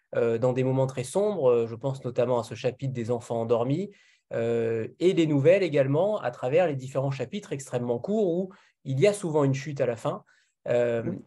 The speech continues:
Speaker 1: est-ce qu'il était question de cette, euh, de cette histoire familiale aussi dans, dans les autres genres que vous aviez écrits ou au contraire, euh, c'était dans des genres totalement différents ?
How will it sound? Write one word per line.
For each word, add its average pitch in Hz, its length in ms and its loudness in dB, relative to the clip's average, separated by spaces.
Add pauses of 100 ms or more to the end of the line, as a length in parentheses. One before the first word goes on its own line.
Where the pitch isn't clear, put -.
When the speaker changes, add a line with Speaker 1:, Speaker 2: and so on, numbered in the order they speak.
Speaker 1:
est-ce 180 180 -6
qu'il 185 200 -6
était 180 260 -2
question 208 420 -2
de - 60 -6
cette, 143 260 0
euh, 139 260 8
de 139 140 -2
cette 139 240 -6
histoire 175 320 -2
familiale 147 480 2
aussi 165 300 -8
dans, 170 120 -2
dans 131 240 -4
les 120 160 0
autres 165 280 0
genres 175 240 0
que 156 80 -8
vous 135 140 -6
aviez 131 240 -2
écrits 170 300 -6
ou 175 120 -4
au 135 80 -2
contraire, 139 520 -6 (400)
euh, 117 360 -4
c'était 135 360 -8 (300)
dans 123 260 0
des 123 140 -2
genres 147 240 -4
totalement 139 440 0
différents ? 127 460 -6